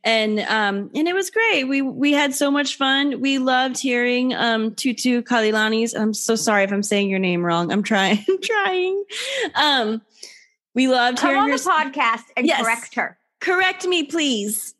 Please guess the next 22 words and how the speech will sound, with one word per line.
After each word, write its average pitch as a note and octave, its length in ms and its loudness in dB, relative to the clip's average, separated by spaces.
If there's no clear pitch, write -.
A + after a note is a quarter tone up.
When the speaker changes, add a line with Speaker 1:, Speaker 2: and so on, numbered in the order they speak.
Speaker 1:
<laughs> D4+ 100 2
And D4+ 240 2
so, D4+ 140 0
um, A#3+ 840 0
no, D4 220 2
she C#4+ 180 0
was D4+ 180 0
great. C#4 420 0
And C#4 100 2
even, C#4 220 2
like, B3+ 160 2
I B3+ 80 2
was A#3+ 120 -2
telling A#3 340 0
her, A3+ 120 0
like, G#3 160 -2
you G#3 80 -2
know, G3 140 -2
"Hey, D#4+ 240 -2
we're C#4+ 160 0
moving D4+ 400 0
here. D#4+ 320 0